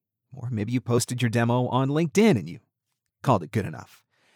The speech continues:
Speaking of LinkedIn, maybe you jumped on there, sent out a couple of blind connection requests, and that made you feel better. I've done my marketing today. I added a couple people to my network.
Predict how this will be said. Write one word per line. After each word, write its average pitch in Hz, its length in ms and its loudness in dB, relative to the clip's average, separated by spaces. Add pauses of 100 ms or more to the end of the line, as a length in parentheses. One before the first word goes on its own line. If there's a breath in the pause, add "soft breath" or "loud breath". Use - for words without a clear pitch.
(360)
Speaking 214 460 0
of 151 100 6
LinkedIn, 151 420 4
maybe 180 240 4
you 202 80 4
jumped 165 360 4
on 151 200 8
there, 143 480 6
sent 233 220 4
out 185 80 6
a 180 60 4
couple 165 220 4
of 147 80 4
blind 143 300 4
connection 135 400 2
requests, 117 440 2
and 131 80 2
that 139 120 4
made 139 140 2
you 123 60 0
feel 120 220 2
better. 101 300 0 (160)
I've 165 120 -10
done 165 140 -4
my 151 80 2
marketing 123 420 2
today. - 320 -12 (260)
I 123 80 -10
added 143 240 2
a 120 60 2
couple 120 240 -2
people 101 260 -6
to - 100 -10
my 87 100 -6
network. - 420 -12